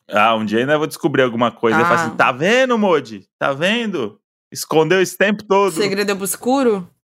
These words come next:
Speaker 1: É, não sei se comer salsicha com purê é, é tão <laughs> obscuro assim, mas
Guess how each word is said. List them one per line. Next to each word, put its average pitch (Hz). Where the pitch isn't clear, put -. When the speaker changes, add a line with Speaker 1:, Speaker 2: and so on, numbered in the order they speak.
Speaker 1:
É, 233
não 214
sei -
se -
comer 131
salsicha -
com 139
purê 120
é, 139
é 123
tão 143
<laughs> 151
obscuro -
assim, 185
mas -